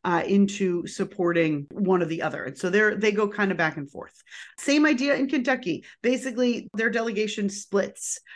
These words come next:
for Adams. And so their vote goes to Adams. And so bas-, because of all of this, what ends up happening is Kentucky swings things to John Quincy Adams, giving him the presidency, gives him thirteen electoral,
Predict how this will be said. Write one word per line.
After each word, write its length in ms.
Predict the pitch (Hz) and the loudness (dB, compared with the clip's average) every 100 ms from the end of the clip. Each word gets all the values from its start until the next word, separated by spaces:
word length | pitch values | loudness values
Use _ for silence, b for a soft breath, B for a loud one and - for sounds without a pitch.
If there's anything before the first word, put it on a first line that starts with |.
| B | B
for 240 | - 190 - | 0 0 2
Adams. 520 | 160 156 - - - | 0 -2 -4 -14 -6
And 100 | 175 | -6
so 160 | 170 160 | -2 2
their 220 | 165 170 | 4 4
vote 240 | 165 160 | 4 2
goes 320 | - 151 147 - | 2 0 -2 -6
to 180 | - | -4
Adams. 440 | 135 - - - - B B | -2 -2 -4 -8 -12 B B
And 140 | - 220 | 0 4
so 260 | 277 262 - | 6 4 6
bas-, 380 | 381 415 - - | 6 6 0 2
because 380 | 294 - 349 349 | 2 4 2 2
of 120 | - | 4
all 220 | 226 214 | 6 6
of 120 | 175 | 6
this, 300 | 151 156 - | 2 0 0
what 100 | 247 | 2
ends 200 | 311 339 | 4 2
up 100 | 269 | 0
happening 500 | - 175 165 156 151 | -2 -2 0 -2 -2
is 380 | - 151 147 143 B B B | -2 0 0 -4 B B B
Kentucky 420 | - 214 269 294 | -6 -2 -2 -4
swings 380 | 285 254 262 247 | -6 -4 -4 -4
things 280 | 247 240 240 | -4 -6 -6
to 80 | 220 | -4
John 220 | 214 214 | -4 -2
Quincy 300 | 220 208 202 | -4 -2 2
Adams, 360 | 185 180 170 - | 4 4 0 -2
giving 320 | 233 240 240 | -2 0 0
him 280 | 196 208 208 | 2 2 0
the 60 | |
presidency, 720 | 202 180 175 170 165 170 170 | 0 -4 -2 -6 -6 -6 -6
gives 220 | 165 156 156 | -4 -4 -4
him 100 | 139 | -4
thirteen 460 | - 262 - 247 | -2 -2 -2 -4
electoral, 600 | 220 202 - 196 180 175 | 0 0 2 2 2 0